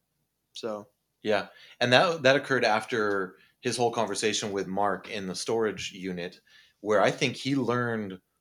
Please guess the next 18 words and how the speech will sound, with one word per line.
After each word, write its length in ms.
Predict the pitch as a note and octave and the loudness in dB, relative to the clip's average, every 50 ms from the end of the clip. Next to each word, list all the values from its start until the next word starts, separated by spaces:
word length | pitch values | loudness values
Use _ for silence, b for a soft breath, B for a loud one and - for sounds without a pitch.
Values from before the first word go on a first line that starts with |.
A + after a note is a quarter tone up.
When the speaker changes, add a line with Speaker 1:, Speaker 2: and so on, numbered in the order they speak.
| _ _ - | _ _ -4
Speaker 2:
a 80 | G#2 | -4
whole 380 | F#2+ - - B2+ B2+ B2 A#2 G#2+ | -4 0 2 4 4 4 6 4
lot. 340 | A2 A2+ G#2 F2+ F#2 - A2+ | 4 4 4 4 2 -2 -4
And 100 | A2 G#2+ | -6 0
so 140 | - D3+ | 0 2
did 200 | C3 A2+ G#2 F#2 | 2 2 -2 -2
we, 200 | G2+ A#2+ A#2+ G#2+ | -2 -2 -2 0
right? 320 | F#2+ F#2 F#2 F#2+ G#2+ - - | 0 0 0 0 0 -2 -4
'Cause 160 | - A2 G2 | -6 -4 -4
Speaker 1:
Yeah. 60 | G2 | -2
Speaker 2:
Mark 260 | G2 G#2 G#2+ G#2+ - | -2 -2 -2 -2 -2
basically 460 | - G#2+ A2+ - C#3 - A2 G#2 G#2 F#2 | -2 -2 -2 -2 -4 -6 -8 -10 -10 -10
laid 480 | F#2+ F#2+ F#2+ F#2 F#2 G2+ G2+ G#2+ G#2+ | -10 -10 -12 -10 -6 -6 -4 -4 -4
it 100 | G2+ F2+ | -4 -2
out. 300 | F#2 G#2 A#2 G2 F2 - - | 0 2 2 0 0 -4 -8
He 140 | G2+ G#2 | -14 -14
told 260 | G2+ - G#2+ A2 A2 G#2+ | -8 -4 -4 -2 -2 -2
him, 200 | F#2+ F2 F2 | -4 -6 -8